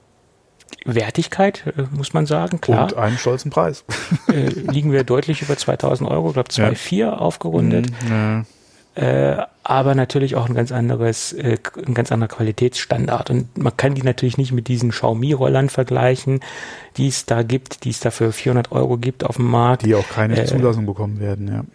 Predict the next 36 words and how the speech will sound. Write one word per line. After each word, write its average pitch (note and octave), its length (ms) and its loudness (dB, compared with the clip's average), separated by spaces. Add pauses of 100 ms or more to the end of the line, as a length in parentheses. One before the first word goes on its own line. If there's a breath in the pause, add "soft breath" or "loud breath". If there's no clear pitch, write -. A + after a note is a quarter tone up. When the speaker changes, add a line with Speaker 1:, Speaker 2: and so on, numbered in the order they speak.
(400 loud breath)
Speaker 1:
die, E3 200 -6
die D#3 320 0
auch, - 400 -2
äh, - 200 -2 (640)
jedenfalls B2 400 0
nicht C#3+ 220 0
die, C3+ 200 2
die A#2+ 280 -2
schon C#3 180 0
existieren. C#3+ 540 0
Es B2 140 0
wird B2 140 0
wahrscheinlich A#2+ 320 2
Speaker 2:
Mhm. - 20 0
Speaker 1:
da G#2+ 80 2
auch - 60 -4
für - 120 -2
keine B2 300 0
Umbausätze D3 760 0
geben. D#3+ 540 0 (480 loud breath)
Aber B2 240 2
die B2 120 0
neuen, B2 360 4
die D3+ 120 0
dann C#3+ 180 2
wohl C#3+ 140 4
kommen C#3+ 280 2
werden, C3 400 2
müssen C#3 260 0
natürlich B2+ 380 0
dann B2 220 2
auch A#2+ 100 0
Speaker 2:
Mhm. - 80 2
Speaker 1:
irgendwo A#2 380 2
eine A2+ 180 -2
Zu-, B2 420 0